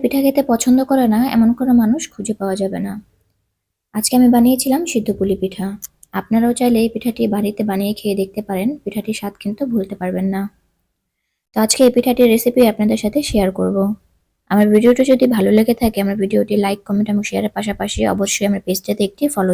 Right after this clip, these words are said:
দিয়ে রাখবেন। পিঠা বানানোর জন্য আমি এখানে প্রথমে খিসা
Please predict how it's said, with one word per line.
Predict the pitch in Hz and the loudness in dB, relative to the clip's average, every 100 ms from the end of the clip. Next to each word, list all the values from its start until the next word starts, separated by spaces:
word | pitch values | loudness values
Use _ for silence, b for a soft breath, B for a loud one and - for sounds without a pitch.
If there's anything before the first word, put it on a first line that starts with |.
| 185 | 0
দিয়ে | 185 185 | 0 0
রাখবেন। | 190 190 185 208 _ _ _ _ _ _ _ _ _ - | -4 -4 -4 -6 _ _ _ _ _ _ _ _ _ -4
পিঠা | 226 240 | 0 4
বানানোর | 247 262 269 | 6 6 4
জন্য | 269 262 | 4 6
আমি | 254 254 | 6 4
এখানে | 262 254 | 2 2
প্রথমে | 240 262 226 285 | 2 4 4 4
খিসা | - 233 | -2 -4